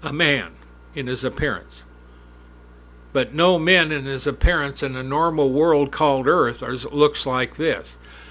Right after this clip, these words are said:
His head and his hairs were white like wool, white as snow. His eyes were as flame of fire,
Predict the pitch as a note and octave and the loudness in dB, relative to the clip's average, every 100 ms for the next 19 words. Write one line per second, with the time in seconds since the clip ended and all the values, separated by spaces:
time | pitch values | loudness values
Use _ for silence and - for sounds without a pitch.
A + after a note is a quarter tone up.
0 | - - D3 C3+ F3 F3 D#3+ C#3+ C3 E3+ | -20 -4 -2 2 4 4 2 -4 -2 2
1 | F3+ D3 A2+ A#2+ A#2 D#3+ D#3+ D3 C#3+ C#3 | 4 2 -2 -6 0 2 2 0 0 -2
2 | - E3 D#3 A2+ C3+ C#3+ C3 - - D#3+ | -2 0 0 0 0 0 -2 -4 -4 -2
3 | D#3+ A#2+ A#2 C3+ D3+ C3 C3 B2 - D3+ | 0 -2 -2 -2 -2 -2 -6 -8 -6 -6
4 | C3+ B2 A#2+ D3+ D#3 B2+ G#2 | -4 -6 -8 -4 -2 -2 -4